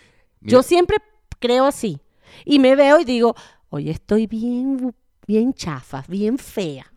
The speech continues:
Speaker 2: por ejemplo.
Speaker 1: Ujú.
Speaker 2: Y digo, "Bueno, si así me veo yo, ¿cómo me verán los demás?". Y me arreglo un poquito más y
Speaker 1: Pero
Speaker 2: trato
Speaker 1: al
Speaker 2: de
Speaker 1: final, eh, lejos de lo que vayas a leer allí,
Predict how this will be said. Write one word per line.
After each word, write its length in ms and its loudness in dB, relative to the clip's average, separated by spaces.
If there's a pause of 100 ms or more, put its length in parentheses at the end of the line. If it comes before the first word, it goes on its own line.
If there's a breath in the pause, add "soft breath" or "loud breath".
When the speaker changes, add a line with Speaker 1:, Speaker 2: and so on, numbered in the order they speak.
Speaker 2:
por 160 -10
ejemplo. 420 -14
Speaker 1:
Ujú. 480 -14
Speaker 2:
Y 120 -4
digo, 260 -4
"Bueno, 480 -8
si 180 -2
así 280 -4
me 180 0
veo 220 6
yo, 280 2
¿cómo 240 -2
me 140 0
verán 240 -4
los 100 -2
demás?". 400 -2 (320)
Y 140 0
me 100 0
arreglo 380 -2
un 60 -4
poquito 400 -2
más 240 0
y 60 -4
Speaker 1:
Pero 120 2
Speaker 2:
trato 140 4
Speaker 1:
al 80 4
Speaker 2:
de 40 -4
Speaker 1:
final, 680 -8
eh, 340 -12 (760)
lejos 420 -4
de 60 -4
lo 140 -2
que 100 -10
vayas 240 -8
a 60 -6
leer 360 -8
allí, 360 -10